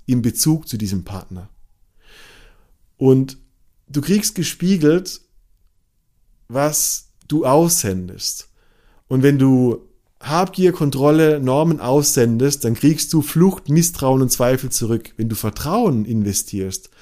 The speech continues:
echtes Interesse hast und vertrauenswürdig bist, dann kriegst du genau das gespiegelt, das fühlt sich richtig gut an und daraus entsteht Beziehung. Viertens, Frage an dich, willst du Kontrolle oder Liebe?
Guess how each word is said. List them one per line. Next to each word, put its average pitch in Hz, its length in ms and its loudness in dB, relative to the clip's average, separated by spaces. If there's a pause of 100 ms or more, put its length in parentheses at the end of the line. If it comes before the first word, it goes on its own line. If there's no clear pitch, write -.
(320)
echtes 175 340 0
Interesse 151 480 0
hast 110 360 -4 (840)
und 123 520 0
vertrauenswürdig 120 840 -2
bist, - 420 0
dann 110 80 -4
kriegst 127 300 -2
du 123 80 0
genau 117 240 2
das 147 180 0
gespiegelt, 131 680 0
das 117 160 -4
fühlt 143 180 -2
sich 117 220 -6
richtig 156 300 -2
gut 147 320 -2
an 110 220 -6
und 101 280 -8
daraus 127 540 2
entsteht 110 400 -6
Beziehung. 98 640 -8 (1400)
Viertens, 165 580 0 (840)
Frage 151 360 2
an 160 120 2
dich, 175 340 -2 (340)
willst 170 280 2
du 185 60 -2
Kontrolle 165 640 2
oder 143 200 2
Liebe? 127 500 -2